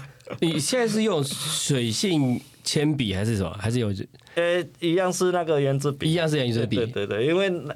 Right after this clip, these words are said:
Speaker 1: 原本那一张是用原子笔的，
Speaker 2: 嗯。
Speaker 1: 所以现在
Speaker 2: 还是用原子笔。
Speaker 1: 已经不能改用别的，
Speaker 2: 哦，哦。
Speaker 1: 会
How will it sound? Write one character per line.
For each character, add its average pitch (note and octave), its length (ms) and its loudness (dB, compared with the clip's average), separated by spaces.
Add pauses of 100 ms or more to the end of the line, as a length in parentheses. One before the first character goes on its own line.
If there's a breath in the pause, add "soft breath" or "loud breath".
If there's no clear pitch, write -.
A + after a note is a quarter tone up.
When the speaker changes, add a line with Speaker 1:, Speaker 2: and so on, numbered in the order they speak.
(100)
Speaker 1:
原 D#3 220 -2
本 A#2 200 -4
那 C3+ 160 0
一 D3+ 40 -2
张 C3 240 -2
是 C#3+ 140 -2
用 C#3 100 0
原 G#2 180 -2
子 G#2 160 -2
笔 A#2 160 -8
的， G#2+ 160 -2
Speaker 2:
嗯。 F#2+ 100 -8 (380 loud breath)
Speaker 1:
所 D3 120 0
以 C3+ 40 2
现 D3 180 0
在 C#3+ 140 -2 (140)
Speaker 2:
还 C#3+ 160 -2
是 D#3+ 120 0
用 D3+ 100 2
原 C3+ 80 2
子 B2 80 2
笔。 A2+ 120 0
Speaker 1:
已 C#3 100 0
经 E3 180 -2
不 E3 100 0
能 D3 220 -2
改 G#2+ 200 -4
用 B2 360 0
别 A2+ 160 0
的， E2+ 280 -4
Speaker 2:
哦， G#2+ 260 0
哦。 - 20 -2
Speaker 1:
会 C3+ 340 0